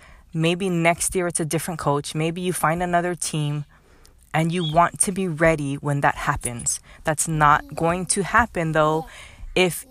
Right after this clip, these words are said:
you throw in the towel now and you're just going through the motions while you have a chance every single day to show up at the field and improve yourself, regardless of what else is going on around you. That's what being a champion is. And I know you've got a champion in there somewhere,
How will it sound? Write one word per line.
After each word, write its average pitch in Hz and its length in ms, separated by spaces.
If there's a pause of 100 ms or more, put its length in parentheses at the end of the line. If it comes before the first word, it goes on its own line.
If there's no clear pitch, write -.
you 170 560 (540)
throw 180 340
in 170 100
the 160 80
towel 156 400
now 147 260
and 160 160
you're 143 60
just 139 200
going 143 160
through 135 140
the 135 80
motions 135 500
while 139 140
you 139 100
have 139 220
a 131 60
chance - 500
every 139 180
single 147 320
day 139 220
to - 120
show 135 200
up 131 100
at 151 100
the 156 60
field 147 380 (240)
and 147 100
improve 139 320
yourself, 135 460 (220)
regardless 147 500
of 139 100
what 143 80
else 135 220
is 131 100
going 131 180
on 127 180
around 135 280
you. - 140 (840)
That's 143 320
what 156 140
being 143 180
a 139 60
champion 131 560
is. - 400 (580)
And 147 100
I 135 100
know 139 180
you've 143 240
got 147 180
a 151 60
champion 151 400
in 147 140
there 151 120
somewhere, 147 680